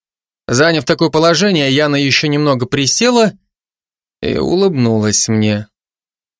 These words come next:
"Можем начинать", сказала она. И в ту же секунду я оказался рядом. Этот бой необходимо закончить максимально быстро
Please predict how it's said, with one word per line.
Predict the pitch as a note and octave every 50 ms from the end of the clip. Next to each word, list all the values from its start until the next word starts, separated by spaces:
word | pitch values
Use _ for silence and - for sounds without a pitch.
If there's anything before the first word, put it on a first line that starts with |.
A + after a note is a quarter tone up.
| _ _ _ _ _ _ _ -
"Можем | A3 B3 C4+ B3 G#3+ B3+ B3 A#3
начинать", | A3+ G#3 - - D#3+ D3 C3+ B2+ C3 B2+ - - - - _ _ _ _ _ _ - -
сказала | - - A2 G#2+ G2+ A2 G#2 G#2 G#2+ G#2 G#2
она. | G#2+ G#2+ A2+ C3 D#3 F3 D#3 - _ _ _ _ _ _ _ _ _ _ _ _ _ _ -
И | - D3 F3
в | C#3
ту | - C#4 C#4
же | A3+ A#3 G#3+
секунду | - G#3+ G#3+ G#3 C4 C#4 A#3+ D#3+ D#3
я | D3 C#3+ F3 F3+ D#3
оказался | C3+ - C#3+ C3 A#2 A#2+ B2+ A#2 A2 - - - A2+ G#2 G2+ F#2+ - _ _ _ _ -
рядом. | - - A2+ A2+ G2 F#2+ G2 - - C#2+ - - _ _ _ _ _ _ _ _ _ _ _ _ _
Этот | - - B2 B2 A2 - - B2+ A#2+ A2+ A2+
бой | A#2 A#2 B2+ B2+ C3 C#3 C3+
необходимо | C3+ C3 B2+ B2 - - - B2 A#2 A#2+ C3 C3+ B2+ A#2+
закончить | A2 B2+ B2 - - C3 B2+ A#2+ - A#2+ - -
максимально | B2+ B2+ - - - - B2+ C3 C3 C3+ B2+ B2+ B2 B2 A#2+
быстро | A2+ A2 A2 C#3+ C3+ B2 - - - F#3 F3+ E3+ C3